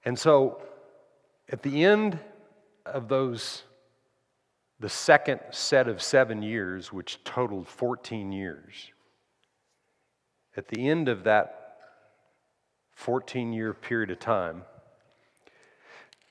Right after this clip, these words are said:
this scripture is what we read. And it's Genesis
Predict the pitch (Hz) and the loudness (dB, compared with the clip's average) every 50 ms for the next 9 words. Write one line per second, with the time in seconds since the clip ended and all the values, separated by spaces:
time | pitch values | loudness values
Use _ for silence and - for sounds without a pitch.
0 | _ _ _ - 104 95 101 127 131 - - - - - - - - - 120 113 | _ _ _ -20 -4 4 6 6 6 6 4 -4 -2 -4 -4 -6 -2 -2 -2 -2
1 | - - - - 90 80 82 95 101 - - _ _ _ _ _ _ _ _ _ | -2 -6 -12 -10 -10 -8 -10 -10 -12 -14 -20 _ _ _ _ _ _ _ _ _
2 | _ _ _ _ _ _ _ _ _ _ _ _ _ _ _ _ _ _ _ _ | _ _ _ _ _ _ _ _ _ _ _ _ _ _ _ _ _ _ _ _
3 | _ _ _ _ _ _ _ _ _ _ _ _ _ _ _ _ _ _ _ _ | _ _ _ _ _ _ _ _ _ _ _ _ _ _ _ _ _ _ _ _
4 | _ _ _ _ - _ _ _ _ _ _ _ _ _ _ _ _ _ _ _ | _ _ _ _ -20 _ _ _ _ _ _ _ _ _ _ _ _ _ _ _
5 | _ _ _ _ _ _ _ - - 98 85 87 90 95 - - 95 90 87 92 | _ _ _ _ _ _ _ -12 -12 -10 -8 -4 -4 -2 -2 -2 -6 -6 -6 -6
6 | 92 87 80 76 73 - - - _ _ _ _ _ _ _ _ _ _ _ _ | -8 -8 -8 -12 -18 -20 -20 -20 _ _ _ _ _ _ _ _ _ _ _ _
7 | _ _ _ _ _ _ _ _ _ _ _ _ _ _ _ _ _ _ _ _ | _ _ _ _ _ _ _ _ _ _ _ _ _ _ _ _ _ _ _ _
8 | - - - - _ _ _ _ - 95 95 92 - - 98 90 104 113 113 117 | -20 -20 -20 -20 _ _ _ _ -12 -10 -10 -10 -10 -12 -8 -2 0 0 0 0
9 | 110 - - 113 - - - - - | -2 -4 -6 -8 -8 -8 -12 -12 -14